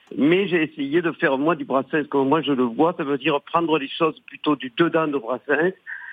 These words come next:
et que c'est beaucoup plus coloré, donc, que ce noir et blanc dont les photos nous montraient, puisque évidemment c'était très minimal, avec son, son contrebassiste, euh, en noir et blanc souvent. Et les peintures que j'ai fait de, de ces chansons sont des, des peintures, euh, gigantesquement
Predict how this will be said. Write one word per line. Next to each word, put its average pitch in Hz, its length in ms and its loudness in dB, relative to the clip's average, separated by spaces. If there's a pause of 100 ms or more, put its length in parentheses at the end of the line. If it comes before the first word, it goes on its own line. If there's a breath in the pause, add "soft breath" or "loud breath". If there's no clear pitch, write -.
(300 loud breath)
et 127 180 2
que 135 220 -4
c'est 147 180 0
beaucoup 180 300 0
plus 196 160 0
coloré, 170 580 2
donc, 151 300 -2
que 156 100 -2
ce 147 140 -2
noir 156 260 2
et 147 80 2
blanc 175 200 0 (440 loud breath)
dont 131 80 4
les 147 120 0
photos 156 340 0
nous 165 80 2
montraient, 147 420 2
puisque 160 280 -10
évidemment 139 600 0
c'était - 180 -4
très - 160 -2
minimal, 139 540 4
avec 127 220 -2
son, 127 200 -2 (320 loud breath)
son - 160 -6
contrebassiste, 147 840 -2
euh, 165 540 2
en - 20 -2
noir 131 220 0
et 131 40 2
blanc 143 300 0
souvent. 156 400 0 (360 loud breath)
Et - 80 -6
les 147 100 2
peintures 165 420 0
que 165 100 0
j'ai 147 180 2
fait 165 180 0
de, 147 140 2
de 135 180 0
ces 147 140 0
chansons 156 560 0
sont 147 100 0
des, 139 200 -2 (200)
des 151 80 4
peintures, 156 400 0
euh, 143 300 2
gigantesquement 160 800 -2